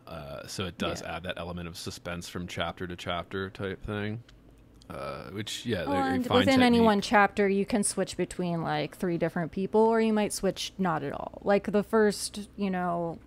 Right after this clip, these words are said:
Speaker 2: however many chapters were almost entirely Jonathan Harker. There might have been a little bit,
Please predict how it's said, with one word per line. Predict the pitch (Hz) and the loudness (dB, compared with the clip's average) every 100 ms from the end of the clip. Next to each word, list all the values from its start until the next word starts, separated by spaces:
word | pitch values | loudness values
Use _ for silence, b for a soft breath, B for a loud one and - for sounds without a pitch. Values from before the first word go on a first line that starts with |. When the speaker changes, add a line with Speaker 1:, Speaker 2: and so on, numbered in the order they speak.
| - B B B B B B B | -20 B B B B B B B
Speaker 2:
however | - 226 202 208 | 4 6 6 6
many | 196 190 | 4 2
chapters | - 240 202 - 196 185 | 2 2 2 4 2 2
were | 190 190 | 0 2
almost | 190 185 185 175 - | 4 2 0 -4 -4
entirely | 190 - 175 170 170 175 | -6 -4 -4 -4 -4 -6
Jonathan | 175 175 170 170 185 | -6 -6 -6 -6 -8
Harker. | 180 170 175 185 180 180 | -6 -6 -4 -2 -2 -2
There | 175 | -2
might | 175 165 | -4 -4
have | 180 170 | -6 -6
been | 170 | -6
a | 160 | -4
little | 160 175 | -4 -6
bit, | 175 165 165 - | -4 -2 -4 -6